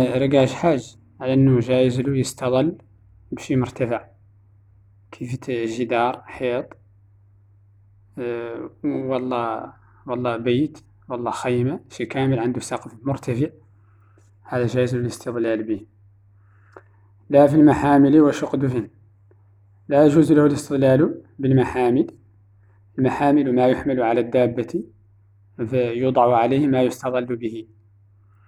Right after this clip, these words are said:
كذلك الشقدف، الشقدف نوع من المراكب، آه، كان الحجاج يستخدمونها.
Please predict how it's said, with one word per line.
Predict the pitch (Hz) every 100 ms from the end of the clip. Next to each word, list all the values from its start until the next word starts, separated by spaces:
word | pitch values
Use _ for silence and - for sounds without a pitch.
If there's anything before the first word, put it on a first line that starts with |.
| - _
كذلك | - 135 131 131
الشقدف، | 123 - - 139 160 160 - _ _ _
الشقدف | - 151 139 131 127
نوع | 127 120 120 127
من | 120 123
المراكب، | 123 117 117 113 165 - _ _ _ _ _ _ _ _ -
آه، | 135 120 127 135
كان | 131 - 131
الحجاج | 123 123 120 123 127
يستخدمونها. | 117 - 123 127 120 117 113 110